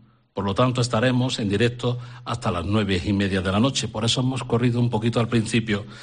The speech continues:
para comenzar a, a tiempo. El programa Cruz de Guía,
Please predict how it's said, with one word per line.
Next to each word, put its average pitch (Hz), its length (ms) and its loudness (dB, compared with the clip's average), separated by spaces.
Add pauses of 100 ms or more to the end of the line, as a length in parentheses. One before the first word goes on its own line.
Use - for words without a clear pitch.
(180)
para 104 180 0
comenzar 95 480 0
a, 76 300 -4
a 104 140 2
tiempo. 82 420 -4 (680)
El 117 140 2
programa 151 420 2
Cruz 180 180 0
de 139 120 2
Guía, 117 420 0